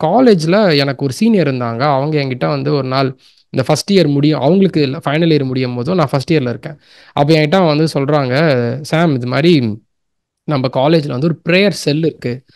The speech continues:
So, அந்த பிரேயர் செல்ல வந்து நீங்க இனிமேல்ட்டு நீ தான்ப்பா அதை லீடரா வந்து நடத்தணும்."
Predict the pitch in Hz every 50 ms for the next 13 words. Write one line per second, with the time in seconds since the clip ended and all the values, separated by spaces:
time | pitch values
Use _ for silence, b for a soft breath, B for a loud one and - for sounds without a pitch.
0 | b b b b - - 170 165 165 151 - - 196 233 269 285 247 - - 180
1 | 175 165 156 147 151 196 220 185 160 147 139 123 123 120 117 113 113 117 - _
2 | - 151 156 175 170 170 170 170 165 - - 226 214 175 147 151 156 156 156 160
3 | 160 170 180 156 135 131 127 120 117 113 120 143 165 160 156 147 139 131 123 123
4 | 135 127 120 117 131 - - 123 113 110 107 104